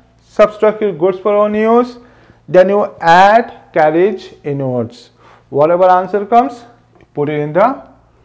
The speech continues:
middle column, okay? So look at middle column. Already we have opening inventory here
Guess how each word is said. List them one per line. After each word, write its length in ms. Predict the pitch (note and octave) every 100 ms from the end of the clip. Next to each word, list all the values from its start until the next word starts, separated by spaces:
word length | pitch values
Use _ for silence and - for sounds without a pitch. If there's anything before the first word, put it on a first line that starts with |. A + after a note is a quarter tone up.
| _ _
middle 480 | - C#3+ D3+ C#3+ C3+
column, 300 | C3+ B2+ B2
okay? 460 | B2+ C3 D#3 - - _ _ _ _ _ _ _ _ _ _
So 320 | _ - A3+
look 260 | F3 G#3+ D4
at 80 | B3
middle 260 | A3 G#3+
column. 420 | G3+ F#3 G3 B3 - - -
Already 320 | F3 A3 A#3+
we 180 | A3 G#3+
have 560 | F3+ G3+ A3 A3+ - - _ _ _ -
opening 300 | D#3 G3 G#3
inventory 360 | G#3 G#3 A3
here 380 | G#3+ C4+ F3 -